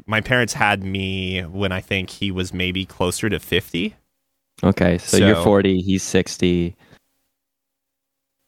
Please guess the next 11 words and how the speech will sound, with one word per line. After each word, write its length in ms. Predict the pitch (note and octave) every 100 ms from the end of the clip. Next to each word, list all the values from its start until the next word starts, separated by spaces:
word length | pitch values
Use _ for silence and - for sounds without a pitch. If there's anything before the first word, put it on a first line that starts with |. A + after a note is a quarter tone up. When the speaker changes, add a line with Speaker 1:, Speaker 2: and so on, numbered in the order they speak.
| _ _ _ _ _ _ _ _ _ -
Speaker 1:
Uh, 80 | G2+
wait, 140 | C3+ C3
wait, 160 | G#2+
sorry? 260 | - A2+ D3 -
Speaker 2:
<laughs> 120 | _
I 1600 | - - - - - - D#4+ - C3+ - - A#2 - _ - - A#2
said, 320 | - A2 G2
"You're 140 | G#2+
forty, 460 | A2+ G#2 G2+ G2 G2
he's 180 | G2 G2+
sixty." 680 | - F#2+ - - F#2+ F#2